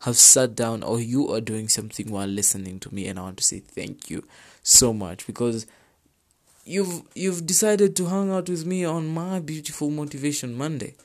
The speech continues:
And it's been a while since I released an episode, so why are you here? Because you like it? And if so, thank you so much. And I will always appreciate the things you've done for me. And I hope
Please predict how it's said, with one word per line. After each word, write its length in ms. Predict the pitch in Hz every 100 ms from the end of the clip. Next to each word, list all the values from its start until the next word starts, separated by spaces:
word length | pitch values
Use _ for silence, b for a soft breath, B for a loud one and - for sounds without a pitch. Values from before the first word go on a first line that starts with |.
| b b b b _ _ _ -
And 120 | 131
it's 120 | 139
been 160 | 135 131
a 80 | 123
while 260 | 147 143
since 300 | 123 147 139
I 80 | 123
released 440 | 113 110 131 143 117
an 120 | 104
episode, 500 | 98 117 - 98 -
so 120 | 131
why 260 | 127 120 123
are 60 |
you 100 | 123
here? 380 | 120 196 185 110 _ _ _ _ _ _ -
Because 380 | - 120 110 101
you 120 | 104
like 400 | 101 101 135 -
it? 180 | 90 - _ _ _ _ _ _ _ _ _ _ _
And 140 | 110 113
if 180 | 110
so, 300 | - 147 165 - _ _ _
thank 360 | - 120 120 -
you 60 | 113
so 160 | 110
much. 440 | 104 98 95 - - b b b
And 160 | 131
I 200 | 143 151
will 260 | 190 180 131
always 280 | 123 107 101
appreciate 600 | 98 98 - 107 101 - b b b _ -
the 80 | 113
things 440 | - 117 107 95
you've 140 | 98 -
done 220 | 92 -
for 160 | -
me. 220 | 90 - - _ _ _ _ _
And 120 | 113 107
I 80 |
hope 440 | 104 - 135 127